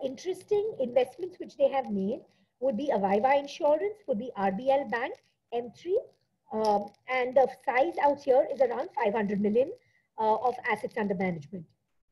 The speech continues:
And then you have the Narottam Saxena Foundation.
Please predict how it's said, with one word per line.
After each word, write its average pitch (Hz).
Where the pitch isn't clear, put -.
And 277
then 370
you 480
have 349
the 359
Narottam 262
Saxena 240
Foundation. 185